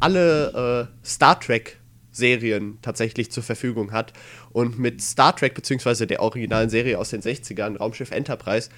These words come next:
bin ich aufgewachsen, äh, und kann mittlerweile alle Folgen auswendig. Und so als kleinen Nostalgie-Schock habe ich mir die, die ganze Kacke dann auch nochmal angeguckt, äh, auf Netflix,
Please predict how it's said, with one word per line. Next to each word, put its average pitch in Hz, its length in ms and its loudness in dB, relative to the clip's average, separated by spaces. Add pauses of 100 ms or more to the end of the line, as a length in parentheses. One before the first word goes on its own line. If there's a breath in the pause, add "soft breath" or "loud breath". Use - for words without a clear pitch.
(500 loud breath)
bin 160 140 6
ich - 200 0
aufgewachsen, 131 760 2 (260)
äh, 120 300 4 (200)
und 120 200 0 (180)
kann 156 260 4
mittlerweile 143 440 4
alle 170 160 6
Folgen 147 300 2
auswendig. 110 640 0
Und 117 160 -4
so - 80 -2
als - 320 -4
kleinen 139 300 2
Nostalgie-Schock 139 880 0 (520 loud breath)
habe 151 160 8
ich 170 100 0
mir 143 140 6
die, 135 500 -2
die 120 160 -2
ganze 131 240 0
Kacke 156 240 -4
dann 123 160 -4
auch 143 140 -2
nochmal 127 200 -6
angeguckt, 131 460 -6 (240)
äh, 117 160 -8
auf 110 220 -8
Netflix, 131 560 -4